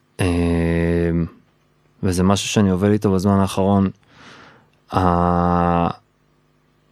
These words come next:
כאילו כשאנחנו, כתבתי לעצמי בשלב מסוים, כתבתי על הלוח, ה-, המנטלי והרוחני כרגע, הם מאוד חלשים, בגלל שגם הפיזי מאוד חלש.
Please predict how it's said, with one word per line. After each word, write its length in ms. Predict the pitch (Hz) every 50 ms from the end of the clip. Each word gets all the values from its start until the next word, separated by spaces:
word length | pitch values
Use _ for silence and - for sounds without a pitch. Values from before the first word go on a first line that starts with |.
| _ _ _
כאילו 320 | - 123 113 123 135 131
כשאנחנו, 760 | - - - 110 95 92 95 107 113 - - 120 110 - - -
כתבתי 380 | - 95 - 117 110 - 127
לעצמי 240 | 113 101 - - 104
בשלב 260 | 95 - 110 104 104
מסוים, 440 | 98 - - 104 101 101 98 98 107 - -
כתבתי 340 | - 101 98 95 - - 98
על 100 | 90 90
הלוח, 400 | 87 90 92 92 87 82 - - - -
ה-, 460 | 90 85 85 85 80 - - - - - - _ _ _ _ _ _ _ _ _
המנטלי 840 | - 98 95 92 90 90 90 - 131 139 143 151 151 156 156 156 156 - - _ _ _ _ _ _ _ _ _ -
והרוחני 840 | 110 98 95 90 90 92 87 - - 95 95 104 123 143 151 160 156 - _
כרגע, 480 | - 143 139 143 151 147 160 160 147 143 - - -
הם 220 | 101 101 95 95 95
מאוד 280 | 92 - - 123 131
חלשים, 640 | 131 - 143 113 98 - - - 123 131 156 175 180 - _ _ _ _ - - - - - - _ -
בגלל 160 | 95 92 90
שגם 260 | - 98 92 92 90
הפיזי 440 | 90 - - - 147 151 135 127 107
מאוד 240 | 95 92 87 87 -
חלש. 480 | - 101 87 85 82 82 - - -